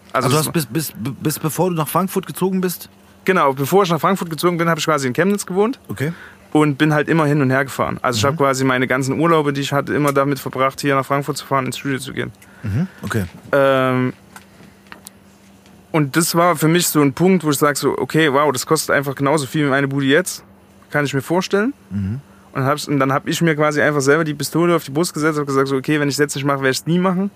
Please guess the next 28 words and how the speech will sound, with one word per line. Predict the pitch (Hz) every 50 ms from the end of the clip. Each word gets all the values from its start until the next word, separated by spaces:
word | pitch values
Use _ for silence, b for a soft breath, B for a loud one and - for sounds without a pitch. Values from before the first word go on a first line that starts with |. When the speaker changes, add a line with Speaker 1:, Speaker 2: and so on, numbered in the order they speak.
| B B
Speaker 2:
Mhm. | 95 92 92 92 98 110 107 B -
Speaker 1:
Deswegen | 131 131 135 139 135 127 - - - -
mach | - 147 165 160
ich | -
das | - 170 156
jetzt | 156 143 -
einfach | 139 151 151 143 147 151 147 -
und | - - 131 131
hab | 135 -
an | - 131 127
dem | 135 135 139 135
Tag | - 139 131 127 -
quasi | 135 123 131 127 127 127 127 123 - - - - - - - - - - - - - - - - - - - - - - - - - - - - - - - -
für | - -
mich | 139 143 147 -
erstmal | 165 156 - 165 156
einen | 147
Cut | - 170 165 -
gezogen | - 151 139 - 160 156 147
und | 143
hab | 139 135
gesagt, | 131 139 139 131
„Okay, | 123 139 139
ich | 127 -
zieh | - 120
das | 120 127
jetzt | - - - -
durch.“ | 80 - -